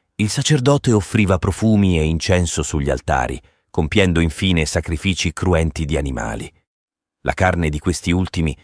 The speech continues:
veniva poi disposta su tavoli per essere consumata in un banchetto collettivo, accompagnato da musicisti e innaffiato da abbondante vino, precedentemente miscelato con acqua nei crateri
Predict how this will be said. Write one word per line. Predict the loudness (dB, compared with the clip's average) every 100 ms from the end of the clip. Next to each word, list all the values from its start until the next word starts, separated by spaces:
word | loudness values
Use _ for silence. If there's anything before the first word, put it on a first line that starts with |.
| _ _
veniva | -2 2 2 2
poi | 2 0
disposta | 0 -2 0 0 0
su | -2 -2 0
tavoli | 0 2 0 -2
per | 0 0
essere | 0 -2 -2
consumata | -2 -2 0 0 2 0 -4 _ _
in | 0 2
un | 4
banchetto | 2 0 -2 0 0
collettivo, | 2 0 -2 -6 -6 -4 -8 -10 _ _
accompagnato | -6 -2 0 0 0 0 0
da | -2
musicisti | -2 -2 -2 -2 -2 -2 -6 -6 _ _
e | -2
innaffiato | 2 4 2 0 0 2 2
da | 4 2
abbondante | 2 0 2 0 0 -4
vino, | -4 -4 -6 -8 _ _
precedentemente | -2 0 2 0 2 2 2 0
miscelato | 0 0 0 2 0 -2
con | -2 0
acqua | -2 -2 -2
nei | -2 -4
crateri | -4 -4 -2 0 -2